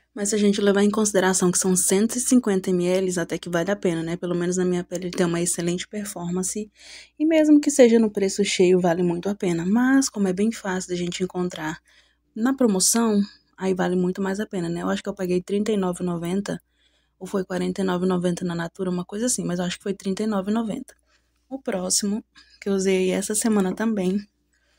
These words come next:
foi o Luna tradicional da Natura. Me deu saudade de usar esse perfume, fazia um bom tempo que eu não usava ele. Eu acho, né, que fazia um bom tempo e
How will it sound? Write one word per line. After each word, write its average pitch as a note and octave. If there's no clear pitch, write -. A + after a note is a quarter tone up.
foi C4
o C4+
Luna G#3
tradicional G3
da F#3
Natura. F#3+
Me F#3
deu F#3
saudade F#3
de F#3+
usar F3
esse -
perfume, G3
fazia F#3
um F#3
bom F3
tempo G3+
que -
eu G3+
não G3+
usava F3+
ele. F3
Eu D4
acho, G#3
né, F#3+
que -
fazia F#3+
um F3+
bom F#3
tempo F#3
e A#3